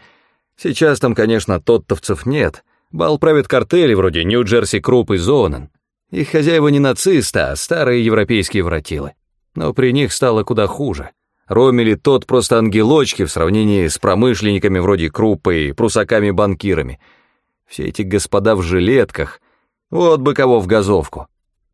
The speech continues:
"Господа в жилетках были и будут",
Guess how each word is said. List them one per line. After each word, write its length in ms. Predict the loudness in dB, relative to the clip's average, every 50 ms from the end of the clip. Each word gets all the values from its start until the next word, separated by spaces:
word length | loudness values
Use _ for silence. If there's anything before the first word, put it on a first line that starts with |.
| _ _ _ _ _ _
"Господа 560 | -12 -12 -10 -10 -10 -10 -8 -8 -6 -6 -6
в 60 | -6 -6
жилетках 540 | -6 -6 -6 -6 -6 -6 -8 -8 -8 -8
были 320 | -8 -6 -4 -4 -4 -2 -2
и 140 | -2 -2 -4
будут", 800 | -4 -6 -8 -8 -8 -6 -6 -6 -6 -8 -12 _ -18 -20 -20